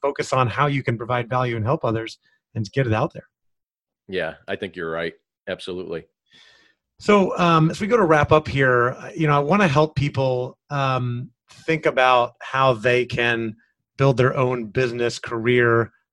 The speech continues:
Speaker 1: life in a more intentional way. The book that I'm writing, and I'm shifting to more topics on this, starting a new podcast in the near future, um, similar to the book called "Own Your Career, Own Your Life." Uh, when you think about this idea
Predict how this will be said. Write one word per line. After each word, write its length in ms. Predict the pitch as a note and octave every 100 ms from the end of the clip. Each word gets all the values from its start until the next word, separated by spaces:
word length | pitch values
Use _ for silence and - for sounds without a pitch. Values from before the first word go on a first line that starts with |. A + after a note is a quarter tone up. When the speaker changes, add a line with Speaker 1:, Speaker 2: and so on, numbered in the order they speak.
| -
Speaker 1:
life 500 | A#2+ B2+ B2 A#2 -
in 180 | C#3 A#2+
a 60 |
more 340 | A#2+ A#2+ A#2 B2
intentional 640 | A#2+ A2 - C3+ - A#2
way. 400 | A2+ A#2 A#2 A2+ - _ _
The 100 | B2+
book 420 | G2 - D#3+ D#3+ -
that 160 | B2+ -
I'm 200 | C3 B2
writing, 400 | B2 A#2+ A#2+ A#2
and 100 | G#2+
I'm 200 | A2 A2 _ _
shifting 560 | - - F3 - D3+ C#3
to 140 | -
more 480 | A#2 A#2 B2+ B2 A#2 _ _ -
topics 400 | C3 B2+ C3 -
on 120 | B2
this, 160 | A#2+ A#2+
starting 300 | - B2 A#2+
a 40 |
new 120 | A#2 A2
podcast 560 | A#2+ A2 B2 A#2 -
in 80 | A#2
the 80 | A2+
near 140 | A#2
future, 500 | G#2+ A#2 - A#2 A2+ - _ _ -
um, 560 | A#2+ A2+ A2 A2 A#2 - _
similar 440 | - - C#3+ B2+ A#2+
to 100 | -
the 80 | A2
book 260 | A#2+ A2+
called 180 | A#2 A2+
"Own 180 | C3 B2+
Your 120 | A#2+
Career, 360 | A2 A2+ A2+ A#2
Own 140 | A#2+
Your 120 | A2
Life." 440 | G#2+ A2+ G#2+ - - - _ _ _ -
Uh, 240 | B2+ B2
when 180 | C#3+ E3+
you 100 | A3+
think 240 | - B3+
about 220 | B3 G#3 E3
this 180 | E3
idea 500 | D#3+ C#3+ B2+ C#3+ C#3+